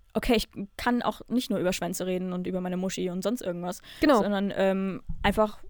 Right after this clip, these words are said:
Speaker 1: auch über random Shit, so. Und das, das hören sich dann noch Leute hoffentlich an. Wie gesagt, ich kenn jetzt die Szene nicht so gut. Ich, also, äh, vor allem die deutsche Szene jetzt nicht so gut. Äh, in Deutschland gibt's auch einfach nicht so viele
Speaker 2: Ich hab
Speaker 1: Podcast.
Speaker 2: gestern so eine, ähm,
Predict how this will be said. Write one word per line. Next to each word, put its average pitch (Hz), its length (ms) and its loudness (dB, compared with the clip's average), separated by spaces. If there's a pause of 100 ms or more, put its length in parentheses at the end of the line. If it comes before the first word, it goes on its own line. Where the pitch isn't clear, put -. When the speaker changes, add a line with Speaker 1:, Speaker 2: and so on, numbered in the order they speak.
(380)
Speaker 1:
auch - 300 -4
über 214 220 2
random 202 260 0
Shit, - 300 -4
so. 185 240 -2
Und 190 120 -2
das, - 240 -8
das 208 240 -4
hören 339 100 4
sich - 100 -4
dann 196 120 -2
noch 196 140 0
Leute 226 500 2
hoffentlich 190 380 0
an. 247 240 0 (380)
Wie 208 100 -2
gesagt, 180 260 2
ich 180 80 -8
kenn 214 140 2
jetzt 202 120 2
die 202 60 0
Szene 202 240 4
nicht 190 200 0
so 214 200 6
gut. 190 320 0
Ich, 175 180 -2 (600)
also, 175 340 -2 (320)
äh, 190 160 2
vor 196 140 2
allem 196 80 6
die 175 100 2
deutsche 190 280 4
Szene 170 280 -2
jetzt 165 160 -4
nicht 175 160 -2
so 170 160 -4
gut. 170 240 -4 (300)
Äh, 190 100 2
in 185 180 -2
Deutschland 180 240 0
gibt's 202 220 -2
auch - 80 -14
einfach 165 220 -6
nicht 170 180 -4
so 185 140 2
viele 165 360 -2 (360)
Speaker 2:
Ich - 100 0
hab 233 80 4
Speaker 1:
Podcast. - 220 0
Speaker 2:
gestern 269 280 0 (120)
so 247 140 0
eine, 240 280 4
ähm, 214 840 2